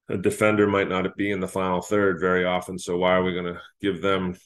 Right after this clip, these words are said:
twenty-five repetitions that the midfielders and the forwards could benefit more from? You know what I mean? And so we'll, we'll oftentimes split, split our, uh, our groups up positionally,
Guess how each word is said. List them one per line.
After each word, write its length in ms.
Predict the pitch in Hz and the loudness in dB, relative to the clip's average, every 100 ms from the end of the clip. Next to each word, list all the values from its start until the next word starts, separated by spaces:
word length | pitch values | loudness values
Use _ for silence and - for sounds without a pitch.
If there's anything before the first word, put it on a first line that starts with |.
| _ - | _ -8
twenty-five 560 | 98 95 90 95 92 | -2 -2 0 0 2
repetitions 680 | 107 98 101 110 95 101 90 | 2 0 0 0 0 -4 -4
that 160 | - - | -4 -2
the 80 | |
midfielders 560 | 92 101 90 95 90 85 | 0 -2 0 0 0 -4
and 100 | 87 | -4
the 60 | 90 | -4
forwards 580 | 95 95 90 80 - | 0 2 0 -2 -8
could 180 | - 92 | -6 -2
benefit 400 | 90 87 - 80 - _ - | 0 -2 -2 -6 -8 _ -8
more 240 | 92 92 | -2 -2
from? 280 | 87 - - | -2 -6 -6
You 80 | 92 | -4
know 80 | 90 | -2
what 80 | 90 | -2
I 40 | |
mean? 180 | 90 90 | -2 -2
And 160 | 87 | -4
so 360 | - 85 82 - - - _ _ | -2 -2 -2 -6 -16 -20 _ _
we'll, 320 | - 90 90 | -2 0 0
we'll 160 | 90 92 | 0 2
oftentimes 640 | 90 87 95 90 87 85 | 2 2 -2 -2 -2 -4
split, 340 | - - 90 78 - _ _ _ _ _ _ - | -6 -2 -2 -2 -8 _ _ _ _ _ _ -14
split 420 | - - 90 87 | -14 -6 -2 0
our, 360 | 82 82 80 80 | 2 0 0 -2
uh, 180 | 76 - | -2 0
our 180 | 90 90 | 0 0
groups 380 | 92 95 - | 0 0 2
up 260 | 98 87 - | 2 2 -2
positionally, 680 | 85 85 95 92 87 87 | -4 -2 0 0 0 -2